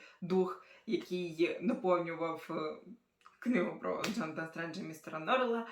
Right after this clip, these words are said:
Але все-таки це були окремі вкраплення, лише окремі стікерочки, а основний потік тексту ніс все-таки іншу емоцію.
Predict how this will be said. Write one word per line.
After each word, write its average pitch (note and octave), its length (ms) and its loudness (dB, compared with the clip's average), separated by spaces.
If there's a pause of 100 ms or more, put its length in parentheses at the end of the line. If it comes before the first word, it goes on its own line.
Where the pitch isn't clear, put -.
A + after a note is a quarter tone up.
(580)
Але G3 340 2
все-таки - 420 -6
це G#3+ 260 0
були F#3 340 2
окремі F3+ 400 -2
вкраплення, D#3+ 680 -4 (120)
лише G#3 480 2
окремі F3+ 380 -2
стікерочки, E3+ 880 -6
а D3+ 360 -8
основний E3+ 340 -8
потік G#3+ 340 -6
тексту F3+ 500 -10 (260)
ніс F#3+ 240 -2
все-таки F3 340 -6
іншу - 520 -10
емоцію. D3+ 500 -12